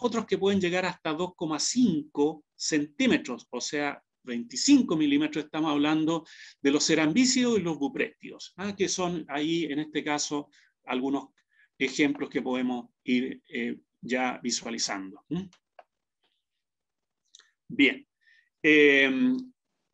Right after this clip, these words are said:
otro aspecto, aparte del color, el tamaño, ¿cierto? Que nos va a permitir ya hacer el primer reconocimiento. O sea, si tenemos el insecto, el estado, en este caso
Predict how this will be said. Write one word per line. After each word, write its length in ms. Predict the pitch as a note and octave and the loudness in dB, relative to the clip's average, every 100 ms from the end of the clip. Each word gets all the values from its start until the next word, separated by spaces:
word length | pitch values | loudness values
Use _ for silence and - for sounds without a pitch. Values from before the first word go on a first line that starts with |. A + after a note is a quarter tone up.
| _ | _
otro 400 | G#3 A3 B3+ A#3+ | 4 6 6 6
aspecto, 760 | G3+ - A3 A3 - F3 F#3 - | 4 2 4 4 2 -4 -4 -4
aparte 600 | A#2+ A#2+ D#3+ F3+ - D#3 | -8 -2 0 -2 0 2
del 220 | D3 B2 | 2 0
color, 680 | C3+ B2 C3+ E3 D#3 C#3+ C3 | -2 2 4 6 6 6 2
el 220 | A#2+ - | -4 -6
tamaño, 760 | - A#2 A#2+ D#3+ E3 D3 C#3 C3 | -6 -4 0 2 4 4 2 0
¿cierto? 500 | D3+ C#3+ D3 - C3+ | 0 0 -2 -12 -8
Que 100 | B2+ | -8
nos 140 | B2+ | -2
va 100 | C#3 | -2
a 60 | C#3+ | -2
permitir 480 | B2+ C3 D#3 C#3+ | -2 -2 0 0
ya 140 | - A#3 | 2 2
hacer 240 | A#3+ A3+ | 2 2
el 180 | G#3 - | 2 0
primer 320 | - C#3+ F#3 | -2 0 0
reconocimiento. 920 | F3 D#3+ D3 C3+ B2+ C#3+ A3+ C#4+ - C3 | 0 -2 0 -2 -2 0 4 4 4 -2
O 40 | |
sea, 120 | F3 | -2
si 180 | - F3 | -2 -2
tenemos 380 | E3+ A3 D#4 C#4+ | 0 2 4 4
el 60 | |
insecto, 760 | G3+ F3 C4 C4 _ F3+ F#3 - _ _ _ _ - | 2 0 -2 -2 _ -8 -8 -12 _ _ _ _ -10
el 140 | A#2 | -10
estado, 800 | - - A3+ D#3 E3+ D#3+ C#3+ - | -8 -2 2 4 4 2 0 -6
en 100 | B2+ | -12
este 180 | C3 C3 | -8 -6
caso 600 | C3+ C#3 - C3 A#2+ | -2 -2 -2 -2 -4